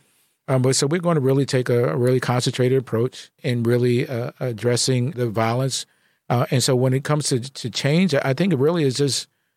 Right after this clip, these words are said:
you know, really getting the, the department to lean forward, you know, get my men and women to, who have often felt un-, undervalued now,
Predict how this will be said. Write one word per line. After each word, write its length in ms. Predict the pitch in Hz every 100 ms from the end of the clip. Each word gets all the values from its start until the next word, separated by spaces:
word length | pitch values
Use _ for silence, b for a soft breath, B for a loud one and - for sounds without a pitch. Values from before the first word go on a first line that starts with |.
| _ _
you 80 | 143
know, 60 |
really 260 | 135 131 147
getting 280 | 135 135 135
the, 100 | 131
the 140 | 135
department 420 | 127 135 135 135
to 60 | 127
lean 200 | 123 135
forward, 400 | - 131 143 - _ _ -
you 120 | 123
know, 100 | 135
get 200 | 117 120
my 80 | 120
men 180 | 127 127
and 100 | 123
women 260 | 131 139
to, 320 | 131 123 120 127 _ _
who 200 | 139 123
have 180 | 117 120
often 240 | 123 120
felt 280 | 131 120 123
un-, 280 | 123 120 139 _ _ _
undervalued 640 | 139 120 107 110 120 139
now, 320 | 139 147 151